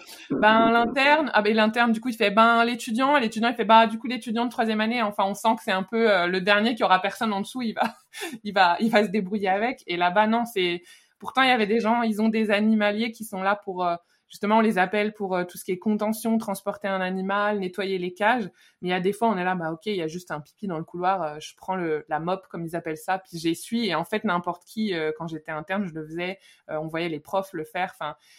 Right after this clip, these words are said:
donc, euh, en fait, ça, l'air de rien, c'est trois fois rien, mais comme c'est au quotidien, ce qui t'entoure, bah, en fait, c'est hyper, euh, c'est, tu, tu te sens à l'aise, quoi. Tu te dis, « Je suis pas, euh, en dessous de telle personne. »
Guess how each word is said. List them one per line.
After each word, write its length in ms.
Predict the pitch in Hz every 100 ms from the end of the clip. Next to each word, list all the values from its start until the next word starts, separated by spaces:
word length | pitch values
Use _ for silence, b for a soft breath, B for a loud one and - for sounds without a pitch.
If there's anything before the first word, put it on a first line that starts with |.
| b -
donc, 260 | 190 -
euh, 100 | 202
en 120 | 175
fait, 220 | 185 254 220
ça, 480 | - 226 247 294 196
l'air 220 | 190 180
de 80 | 185
rien, 280 | 185 220 247
c'est 180 | -
trois 240 | - - 220
fois 160 | 220
rien, 160 | 208 233
mais 140 | 220
comme 180 | - 233
c'est 160 | 233 214
au 100 | 190
quotidien, 540 | - 208 208 190 214
ce 100 | 220
qui 140 | - -
t'entoure, 560 | 208 214 - 254 - -
bah, 100 | 170
en 80 | 170
fait, 220 | - 208
c'est 160 | - - _ -
hyper, 460 | 190 180 202 202 185
euh, 280 | 170 165 160 B B B B B B
c'est, 360 | - 175 156 156
tu, 120 | - 175
tu 140 | -
te 40 | -
sens 160 | 220
à 60 | 214
l'aise, 240 | 285 311
quoi. 140 | - 175
Tu 160 | -
te 40 | 170
dis, « 140 | 202
Je 160 | 220 180
suis 220 | 180 170
pas, 360 | - 196 208 170
euh, 220 | 160 156 b b b b
en 120 | 196
dessous 260 | 208 214 233
de 60 | 220
telle 200 | 196 190
personne. » 540 | 185 185 214 226